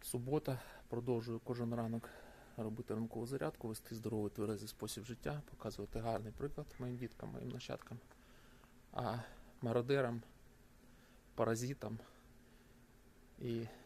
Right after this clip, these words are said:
дармоїдам, які мене оточують, з поганими звичками, які руйнують не тільки своє життя, а життя тих людей,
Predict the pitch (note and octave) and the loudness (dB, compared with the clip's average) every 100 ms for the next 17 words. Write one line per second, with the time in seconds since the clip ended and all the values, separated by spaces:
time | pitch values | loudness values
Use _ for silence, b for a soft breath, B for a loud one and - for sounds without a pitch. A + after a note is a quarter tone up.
0 | B A#2+ A#2+ A#2+ A#2+ C#3 A#2+ A2 - A#2 | B 4 6 8 8 6 4 0 -2 -6
1 | - A2+ A2 A2+ A2 C#3 - G2 - - | -2 0 2 2 4 4 4 -4 -6 -14
2 | - B B B B B B B - - | -18 B B B B B B B -18 -18
3 | - A2 A2 A2 G#2+ A#2+ C3+ - G#2 G#2+ | -2 2 2 2 2 2 0 -2 -4 -4
4 | A2 B B B B B C3 A2+ - A2+ | -6 B B B B B -10 -8 -4 -2
5 | A2+ A2+ A#2 A2 G#2+ - - - A2+ C#3+ | 2 4 6 6 4 0 -16 -4 -2 0
6 | C#3+ - - A2+ A2 - A2+ G#2+ A#2 - | 0 -2 0 -2 -4 -2 -2 -2 -2 0
7 | A#2 B2 - B B B B B B B | -2 -2 -10 B B B B B B B
8 | B B B - - - A#2+ B2 A#2 A2+ | B B B -8 -8 -10 -2 0 2 2
9 | A2+ A2+ G#2+ | 6 6 6